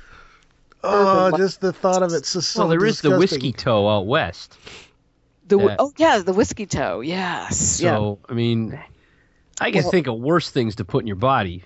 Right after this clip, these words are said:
Speaker 1: What's the
Speaker 3: Not
Speaker 1: whiskey toe?
Speaker 3: much, but there's there's a, there's, I can't remember exactly
Speaker 2: Is
Speaker 3: where
Speaker 2: it,
Speaker 3: it's
Speaker 2: is it out west or is it up in Alaska?
Speaker 3: I think it's out west.
Speaker 1: I think it's in Alaska. I think I know what you're talking about.
Speaker 2: It, it's a frozen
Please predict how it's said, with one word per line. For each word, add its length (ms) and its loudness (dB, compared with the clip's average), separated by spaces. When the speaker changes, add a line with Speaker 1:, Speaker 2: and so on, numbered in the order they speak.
Speaker 1:
What's 200 -4
the 80 -2
Speaker 3:
Not 60 0
Speaker 1:
whiskey 240 -2
toe? 80 2
Speaker 3:
much, 280 -14
but 120 -18
there's 260 -2
there's 240 2
a, 120 0
there's, 320 2
I 80 -8
can't 280 0
remember 380 0
exactly 760 -2
Speaker 2:
Is 100 -8
Speaker 3:
where 300 4
Speaker 2:
it, 40 0
Speaker 3:
it's 220 -12
Speaker 2:
is 160 4
it 260 0
out 240 0
west 380 2
or 80 4
is 140 0
it 240 0
up 200 -2
in 80 0
Alaska? 720 -6
Speaker 3:
I 60 0
think 280 -4
it's 160 0
out 260 2
west. 260 0
Speaker 1:
I 40 -6
think 160 0
it's 120 -4
in 80 0
Alaska. 500 -2
I 80 -6
think 260 -6
I 60 -2
know 120 -4
what 100 -6
you're 80 -8
talking 320 -8
about. 180 -8
Speaker 2:
It, 220 2
it's 360 -4
a 80 0
frozen 760 0